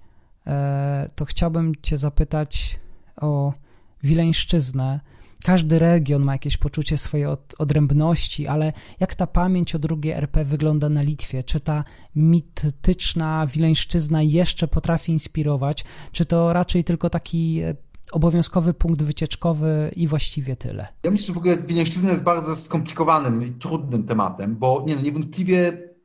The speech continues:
Speaker 2: tam polskość jest kultywowana, podtrzymywana. Pamiętajmy, że to jest potężna, potężna polska mniejszość. Co więcej,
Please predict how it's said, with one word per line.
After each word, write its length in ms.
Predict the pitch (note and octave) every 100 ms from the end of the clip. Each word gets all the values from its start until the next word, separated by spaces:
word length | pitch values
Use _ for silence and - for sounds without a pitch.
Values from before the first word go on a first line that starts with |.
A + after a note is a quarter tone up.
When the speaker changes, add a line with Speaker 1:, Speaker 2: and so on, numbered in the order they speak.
| _ _ _ _ -
Speaker 2:
tam 380 | D#3 D#3+ C3 -
polskość 560 | E3 D#3 D3+ D#3 -
jest 400 | C#3 B2+ - - C3 - _ _
kultywowana, 760 | - E3 E3 D3+ C#3+ C#3+ D3 C#3
podtrzymywana. 1160 | - D3 - - C#3 C3+ A#2+ A2 G2+ F#2+ A#2+ -
Pamiętajmy, 400 | D3 C#3 C#3 C#3+
że 60 | C#3+
to 60 | B2+
jest 180 | - - _
potężna, 760 | E3 - E3 D#3 C#3 C#3+ C#3 C3+
potężna 760 | - C#3+ D3 C#3+ C3 B2+ B2+ B2 B2 A#2+ -
polska 340 | C3 B2 C3+
mniejszość. 800 | B2+ B2+ G2 - F#2+ G#2 - -
Co 140 | -
więcej, 560 | B2 C3+ C3 C3 C3